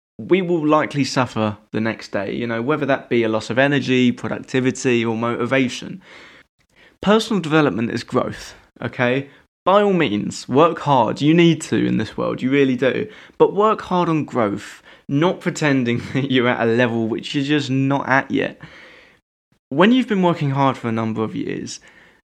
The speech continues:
your body will adapt to that level of strain. That's why people like Richard Branson and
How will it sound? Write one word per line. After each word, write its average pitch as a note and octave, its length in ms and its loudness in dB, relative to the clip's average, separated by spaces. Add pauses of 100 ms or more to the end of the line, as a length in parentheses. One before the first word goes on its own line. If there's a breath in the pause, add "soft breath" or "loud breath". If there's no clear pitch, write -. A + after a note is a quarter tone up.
(220)
your F#3 200 8
body E3+ 340 4
will C3 220 2
adapt - 600 -4
to - 80 -6
that B2+ 200 0
level A#2 260 0
of G#2+ 100 -4
strain. A2+ 420 -4
That's F3+ 220 -6
why G3+ 120 -2
people F#3 400 -6
like D3+ 200 -2 (120)
Richard C3 500 0
Branson A#2+ 640 0
and A2 240 -4